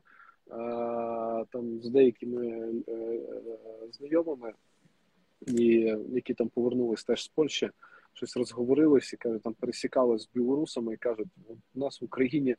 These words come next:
є така гарна приказка, е, прислів'я, к-,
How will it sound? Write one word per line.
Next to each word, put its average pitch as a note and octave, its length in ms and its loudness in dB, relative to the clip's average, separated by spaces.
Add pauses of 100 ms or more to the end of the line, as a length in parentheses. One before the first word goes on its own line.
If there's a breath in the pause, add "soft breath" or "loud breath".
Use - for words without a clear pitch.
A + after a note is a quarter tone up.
(300 loud breath)
є A#2 140 -2
така A#2+ 260 0
гарна A#2+ 260 -2
приказка, B2 580 -2 (400 loud breath)
е, G#2 140 2
прислів'я, C3+ 540 4
к-, A2+ 140 -4